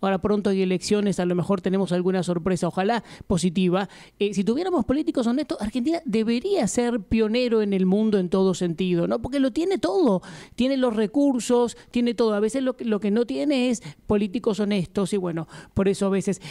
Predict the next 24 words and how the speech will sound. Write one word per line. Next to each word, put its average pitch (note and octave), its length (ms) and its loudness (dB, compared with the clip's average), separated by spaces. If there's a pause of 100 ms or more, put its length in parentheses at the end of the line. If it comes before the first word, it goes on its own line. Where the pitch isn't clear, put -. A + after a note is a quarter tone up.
(120)
eh, G#3+ 80 -4
te G3 140 -2
escuchaba F4 480 0
atentamente, A#3+ 920 0 (160)
Daisy, A3 680 2
en F#3 180 0
de-, F#3+ 100 0
y G3+ 140 0
bueno, F#3+ 260 0
reflexionaba G#3+ 800 0
también G#3+ 500 0 (320)
porque F#3+ 280 0
tenemos G3 360 2
muchos G3+ 380 2
puntos A3 400 0
en F#3+ 140 0
común. G3+ 480 2 (140)
Obviamente, G#3+ 680 2 (160)
compartimos G#3+ 720 0
esta G#3+ 260 0
pasión G#3 420 0
por F#3+ 160 0
comunicar, F#3+ 720 0
¿no? F3+ 300 0